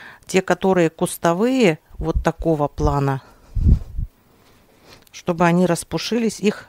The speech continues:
необходимо прищипывать, несмотря на то, что они вот сами дают боковые побеги. Но если мы вот эту макушку сейчас отщипнем, то, э, те боковые побеги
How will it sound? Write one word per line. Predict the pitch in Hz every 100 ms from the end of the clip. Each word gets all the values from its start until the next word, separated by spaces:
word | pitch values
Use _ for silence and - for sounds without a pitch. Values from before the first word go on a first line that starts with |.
| _
необходимо | 170 170 - 175 160 202 180
прищипывать, | - 185 - 165 - 139 143
несмотря | 143 - 170 170 165
на | 160
то, | 165
что | 160 -
они | 160 156
вот | 147
сами | - 311 294
дают | 170 170 151
боковые | 156 - 151 143
побеги. | - 147 143 143 135 - - - - -
Но | 175
если | 196 - 180
мы | 175
вот | 175
эту | 175 -
макушку | 170 175 185 - -
сейчас | - - 160 - -
отщипнем, | 170 - - 175 185 254 311 - _ _ - - -
то, | 190 175 -
э, | 156 175 -
те | 214
боковые | 190 175 180 170 170
побеги | 170 170 254 226 196